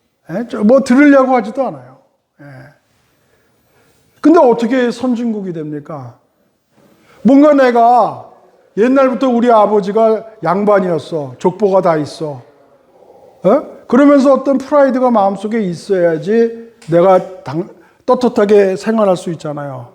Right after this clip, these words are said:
근데 내 마음속에 "아, 우리는 옛날에 종놈이었어. 여기, 저기, 저기서, 우리 아버지는 저기서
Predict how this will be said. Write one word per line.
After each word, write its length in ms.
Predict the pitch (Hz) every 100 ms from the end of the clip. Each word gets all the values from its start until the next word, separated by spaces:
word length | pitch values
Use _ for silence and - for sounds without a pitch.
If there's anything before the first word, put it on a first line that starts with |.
| _ _ _ _ _
근데 200 | 302 330
내 160 | 302 285
마음속에 460 | 269 233 226 220 233
"아, 220 | 160 165
우리는 340 | 180 220 233
옛날에 420 | 196 196 196 190 196
종놈이었어. 840 | 196 202 202 180 160 156 156 143 - - 165
여기, 360 | 196 226 185
저기, 280 | 180 185 190
저기서, 320 | 185 180 180
우리 160 | 170 196
아버지는 300 | 180 180 185
저기서 400 | 175 175 190